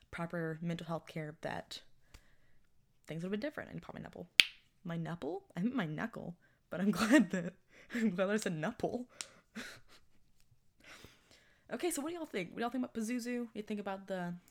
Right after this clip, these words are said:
gross, gross house? I, I just think the story is really interesting just because of the fact that police really did not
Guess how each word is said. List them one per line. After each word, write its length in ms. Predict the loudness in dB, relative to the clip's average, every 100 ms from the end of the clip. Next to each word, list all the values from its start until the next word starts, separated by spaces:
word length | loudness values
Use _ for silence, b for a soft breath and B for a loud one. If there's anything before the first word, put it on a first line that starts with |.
| -20 -20 -18 -2
gross, 300 | 0 0 0
gross 240 | -2 -2
house? 440 | -2 -4 -6 -12 B B B B B B -10
I, 400 | -6 -4 -4 -4
I 140 | -2 -4
just 160 | -4
think 120 | -6 -8
the 60 |
story 220 | -6 -4
is 60 | -2
really 180 | -2 -2
interesting 420 | -4 -6 -8 -6
just 160 | -8 -8
because 280 | -6 -6
of 60 | -6
the 40 | -8
fact 260 | -8 -10
that 100 | -12
police 380 | -12 -8 -8 -6 -4
really 220 | -4 -4
did 260 | -6 -4
not 540 | -2 -4 -4 -6 -8